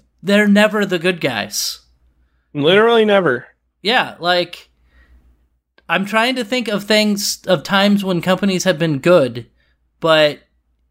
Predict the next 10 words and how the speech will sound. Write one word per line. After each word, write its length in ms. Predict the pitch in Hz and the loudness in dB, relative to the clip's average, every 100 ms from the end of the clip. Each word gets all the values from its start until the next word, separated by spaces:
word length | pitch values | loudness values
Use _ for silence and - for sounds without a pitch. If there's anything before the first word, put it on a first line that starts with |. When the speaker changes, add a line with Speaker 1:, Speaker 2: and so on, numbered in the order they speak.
| _ | _
Speaker 1:
it's 240 | 165 156 170 | -10 -6 -6
escaping 480 | - - 196 196 | -4 0 0 0
me. 80 | 160 | -2
I'm 160 | 151 226 | -2 -2
sure 260 | - 294 | 0 0
there 160 | 262 240 | 2 4
are 140 | 220 | 4
times 480 | 202 175 175 175 151 | 2 -2 -2 -4 -6
when 400 | 147 156 143 139 - - - _ _ _ | -2 0 0 -4 -10 -20 -20 _ _ _
companies, 800 | - 190 185 190 175 165 156 - | -2 -2 0 -2 -4 -4 -6 -12